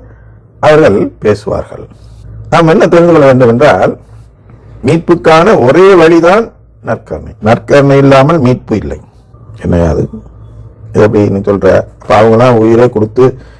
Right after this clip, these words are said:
"Praise the Lord, praise the Lord-னு ஒ-, ஒரு வாழ்நாள் ஃபுல்லா கத்துக்கிறாங்களே, அவங்களுக்கெல்லாம் இல்லையா? பக்தியோடு இருக்கிறார்களே, பாவம் செய்யாமல் இருக்கிறார்களே, அவர்களுக்கெல்லாம் இல்லையா?" அப்படின்னு நிறைய பேருக்கு கேட்க தோன்றும்.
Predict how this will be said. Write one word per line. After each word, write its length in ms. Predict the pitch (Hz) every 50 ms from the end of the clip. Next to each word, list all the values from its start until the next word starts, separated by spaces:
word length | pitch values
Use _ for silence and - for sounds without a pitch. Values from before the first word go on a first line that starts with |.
| - _
"Praise 260 | - 117 117 113 -
the 60 | -
Lord, 260 | 110 117 123 117 - -
praise 200 | 120 117 117 -
the 60 | 120
Lord-னு 260 | 120 120 127 131 127
ஒ-, 260 | 120 117 113 104 98 - - - - -
ஒரு 200 | - 123 113 113
வாழ்நாள் 440 | 110 104 92 92 110 127 127 131 131
ஃபுல்லா 220 | 127 - 135 139 135
கத்துக்கிறாங்களே, 640 | - 120 110 - 127 123 117 110 107 107 113 117 -
அவங்களுக்கெல்லாம் 460 | - - 110 113 113 110 - 120 107
இல்லையா? 340 | 92 92 90 87 85 82 - - - - - - - - - - - - 107
பக்தியோடு 440 | 110 107 - - 147 143 131 135 131
இருக்கிறார்களே, 640 | 120 113 - 123 117 113 107 107 113 113 - - - -
பாவம் 300 | - - 120 139 139 131
செய்யாமல் 340 | 127 - 113 113 113 113
இருக்கிறார்களே, 640 | 110 107 104 104 196 - 107 104 98 101 95 - -
அவர்களுக்கெல்லாம் 520 | - 110 113 113 110 107 98 107 110 104
இல்லையா?" 380 | 92 98 98 98 95 - 113 - - - - - - - - - - - -
அப்படின்னு 560 | - 135 131 170 - 147 127 113 123 262 - - - - - - - - -
நிறைய 240 | - 131 139 131 127
பேருக்கு 300 | 135 135 135 135 135 113
கேட்க 340 | - 117 113 - - 113
தோன்றும். 360 | 104 - - 82 78 - -